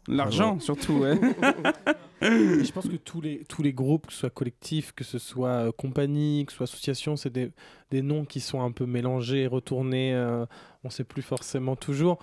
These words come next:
Speaker 3: Euh, collectif, là, on l'a vraiment défini, là, en tout cas, avec les gens autour de cette table, sur une façon de, de penser le théâtre, j'ai l'impression, plus que sur un,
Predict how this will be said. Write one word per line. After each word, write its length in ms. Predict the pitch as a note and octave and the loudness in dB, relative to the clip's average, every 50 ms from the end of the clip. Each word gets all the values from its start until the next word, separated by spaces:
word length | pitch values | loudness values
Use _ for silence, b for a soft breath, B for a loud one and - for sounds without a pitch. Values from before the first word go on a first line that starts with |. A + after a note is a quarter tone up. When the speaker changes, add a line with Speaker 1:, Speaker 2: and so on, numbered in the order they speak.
| B B B B _ - | B B B B _ -6
Speaker 3:
Euh, 460 | C3 C3 C3 B2+ B2+ B2 B2 B2 A#2+ - - - | -2 -2 0 0 2 2 0 0 -2 -4 -8 -6
collectif, 560 | - - C3+ C3 - - - - F3 - - | -2 -2 -2 -2 -4 -6 -4 -2 -2 -2 0
là, 140 | D3+ D3 C#3+ | 0 2 2
on 80 | C#3 C3+ | 2 2
l'a 200 | C3 B2 B2 B2 | 2 2 0 0
vraiment 280 | A#2 A#2+ C3 C3+ C3+ | 0 -2 0 0 0
défini, 480 | C3 B2+ B2+ - - C3+ C3+ C#3 C#3 C3+ | 0 -2 -4 -4 -4 -4 -2 -2 -2 0
là, 160 | B2+ B2+ B2 | 0 -2 -2
en 60 | A#2 | -2
tout 120 | - - B2 | -4 -8 -6
cas, 140 | - C#3+ B2+ | -4 -2 -2
avec 180 | A#2+ - - | -2 -4 -6
les 120 | - A#2 A2+ | -6 -6 -6
gens 160 | A#2 B2 A#2+ | -6 -6 -8
autour 180 | - - B2+ | -8 -10 -8
de 40 | - - | -8 -8
cette 100 | B2 - | -6 -4
table, 160 | D#3 D3+ C3 | -6 -6 -6
sur 380 | - - - C#3 C3+ B2 B2+ | -8 -8 -6 -4 -4 -4 -4
une 200 | - C3 C3 B2 | -4 -6 -8 -8
façon 400 | - - C#3 B2 - - C#3+ C3+ | -6 -6 -6 -6 -4 -4 -4 -4
de, 480 | C3 B2 A#2+ A#2+ A#2 A2+ A2+ A2+ A2 G#2+ A2 A2+ | -4 -4 -2 -2 -2 0 -2 -2 -4 -6 -8 -8
de 120 | A2+ A#2+ | -8 -8
penser 480 | A2+ - - C#3 C3 - - D#3 D3+ D3 C#3 | -6 -4 -4 -4 -4 -4 -2 -2 -2 -2 -2
le 120 | C3 B2 | -6 -4
théâtre, 340 | - C3+ C#3 D3+ D#3 - - - | -2 -2 -2 -2 -4 -6 -12 -10
j'ai 100 | B2 C3 | -6 -4
l'impression, 380 | B2+ A2+ - C3 - - D#3 D3 | -4 -4 -6 -6 -6 -4 -4 -4
plus 240 | - - C#3+ C3 - | -4 -4 -6 -6 -6
que 100 | - A#2+ | -8 -10
sur 260 | - - - C3 A#2+ | -8 -6 -6 -6 -4
un, 220 | A#2 A#2 A#2 A#2 | -4 -4 -4 -6